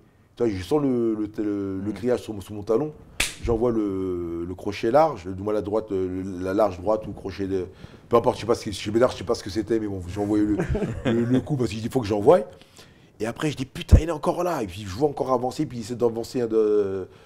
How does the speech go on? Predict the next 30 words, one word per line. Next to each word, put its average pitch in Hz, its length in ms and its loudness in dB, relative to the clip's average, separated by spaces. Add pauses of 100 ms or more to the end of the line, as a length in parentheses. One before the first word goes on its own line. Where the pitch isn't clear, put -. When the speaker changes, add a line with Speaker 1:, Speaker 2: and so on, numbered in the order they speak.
(180)
Speaker 1:
de, 98 240 2
d'avancer 107 500 0
un, 92 440 -4 (520)
un 104 140 -4
uppercut, 110 500 -4
et - 60 -12
puis - 140 -10
là, 127 120 2
je 101 60 -4
lui 107 80 0
envoie, 123 240 0
moi, 120 160 0
l'uppercut, 120 480 -4 (640)
et 110 80 -10
là, 139 100 -4
je 107 120 -10
le 113 60 -6
vois 107 140 0
tomber. 151 400 -4 (580)
Et, 104 200 -2
mais 123 160 0 (100)
quand 190 140 0
je 143 100 -4
le 135 60 2
vois 135 120 4
tomber, 139 300 0
moi, 110 160 0
je 95 140 -8
me 101 60 -10
dis 104 360 -10